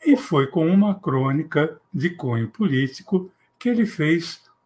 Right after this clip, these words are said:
o primeiro comentário jornalístico na T V.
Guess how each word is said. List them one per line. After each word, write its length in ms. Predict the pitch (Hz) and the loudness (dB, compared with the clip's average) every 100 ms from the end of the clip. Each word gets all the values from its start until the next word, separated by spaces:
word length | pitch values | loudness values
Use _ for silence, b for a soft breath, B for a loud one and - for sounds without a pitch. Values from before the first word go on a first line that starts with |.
| - | -6
o 100 | 247 | -6
primeiro 840 | - 233 202 170 165 202 196 190 | -2 2 2 2 2 4 2 0
comentário 800 | 196 175 160 127 147 143 131 127 | -2 -2 -2 -2 -2 0 0 -2
jornalístico 920 | 101 147 151 127 113 147 - - 185 | -2 -2 0 -2 -2 -2 -4 -6 -4
na 160 | 135 135 | -2 -2
T 180 | - 156 | -2 -2
V. 360 | 107 127 - | 0 -2 -2